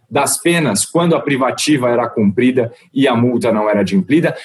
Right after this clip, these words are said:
Agora já voltou atrás, dizendo: olha, a multa ela não perde o caráter de sanção penal, ainda que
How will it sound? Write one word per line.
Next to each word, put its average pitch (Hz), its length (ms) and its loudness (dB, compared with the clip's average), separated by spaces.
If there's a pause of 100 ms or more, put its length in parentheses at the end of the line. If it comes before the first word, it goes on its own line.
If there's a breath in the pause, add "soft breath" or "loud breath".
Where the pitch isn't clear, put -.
Agora 147 460 0
já 151 120 -2
voltou 135 440 0
atrás, 147 440 0
dizendo: 131 340 -2
olha, 110 180 2
a 104 60 -2
multa 170 280 0
ela 226 80 0
não 226 140 2
perde 156 280 0
o - 40 -18
caráter 127 400 -2
de - 80 -10
sanção 110 360 -2
penal, 120 380 0 (240 loud breath)
ainda 170 560 2
que 147 320 -4